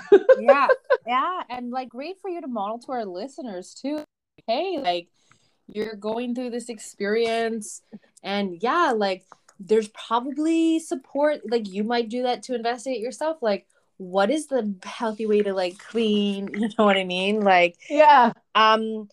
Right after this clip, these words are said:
Speaker 2: so, and where do people get that information when, you know, maybe, like, the dad is circumcised and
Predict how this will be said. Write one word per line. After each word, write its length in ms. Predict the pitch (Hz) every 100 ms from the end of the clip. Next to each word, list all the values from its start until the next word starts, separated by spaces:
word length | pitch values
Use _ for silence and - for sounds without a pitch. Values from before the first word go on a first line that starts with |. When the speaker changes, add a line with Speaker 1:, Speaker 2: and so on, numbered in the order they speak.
| _ _
Speaker 2:
so, 580 | - - 254 240 233 -
and 160 | 240 220
where 160 | 220
do 80 | 226
people 280 | - 240 233
get 200 | 214 214
that 140 | 214
information 1300 | 220 214 226 214 226 311 359 - 214 196 196 190 190
when, 340 | 190 185 185
you 120 | 190 185
know, 680 | 175 175 175 175 175 170 _
maybe, 400 | 202 190 185 196
like, 260 | 190 170 170 -
the 100 | 175
dad 420 | 185 175 170 170 _ _ _
is 180 | 240 311
circumcised 720 | 359 339 254 - 170 165 165
and 200 | 175 170